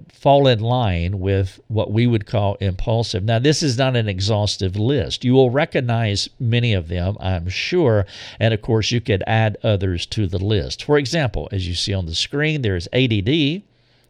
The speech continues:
there's A D H D, there are eating disorders, there's obsessive compulsive, uh, O C D, uh, and then there is intermittent explosive. All of these will fit under the category or this quadrant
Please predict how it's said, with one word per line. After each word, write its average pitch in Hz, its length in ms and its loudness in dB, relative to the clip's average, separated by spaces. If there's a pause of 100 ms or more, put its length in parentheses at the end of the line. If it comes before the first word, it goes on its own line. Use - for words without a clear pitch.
there's 92 240 -2
A 85 120 -2
D 78 160 -2
H 113 340 0
D, 95 440 -4 (500)
there 120 100 4
are 120 80 2
eating 170 380 2
disorders, 147 760 2
there's 101 520 0
obsessive 117 760 0
compulsive, 156 880 -2 (460)
uh, 95 240 -4
O 104 140 4
C 82 260 0
D, 104 420 -2 (640)
uh, - 60 -10
and 110 380 -2
then 131 180 2
there 123 180 2
is 110 160 2
intermittent 123 720 0
explosive. 110 1080 0 (320)
All 165 240 4
of 202 80 -4
these 120 340 0
will 101 180 0
fit 98 600 -2
under 123 340 2
the 95 140 -2
category 113 800 -2
or 101 220 0
this 104 200 -2
quadrant 110 760 -2